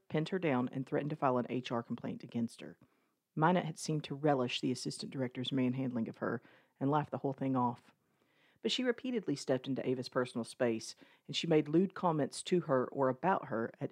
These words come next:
every available opportunity. Since Ava had become the director, the comments had stopped, because Ava had calmly but firmly explained what would happen if they didn't. But Minot still often violated her physical boundaries.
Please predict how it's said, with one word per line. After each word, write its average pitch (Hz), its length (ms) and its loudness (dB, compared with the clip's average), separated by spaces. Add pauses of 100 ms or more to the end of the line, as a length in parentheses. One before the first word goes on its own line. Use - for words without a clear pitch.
(160)
every 156 380 6
available 127 580 -2
opportunity. - 640 -8 (520)
Since - 300 -2
Ava 151 220 4
had 139 140 -2
become 127 260 -4
the 110 80 -8
director, 139 600 0 (180)
the - 60 -20
comments 135 340 4
had - 100 -12
stopped, - 480 2 (240)
because 165 340 2
Ava 175 220 4
had 160 200 -4
calmly 214 520 4
but - 140 -6
firmly 147 560 2
explained 139 480 0
what 147 300 0
would 175 120 -4
happen 127 580 0
if - 220 -4
they 123 140 2
didn't. - 520 -2 (500)
But 160 120 2
Minot 156 340 4
still - 380 4
often 170 400 2
violated 139 500 2
her 139 100 -4
physical 131 380 -4
boundaries. 120 560 -4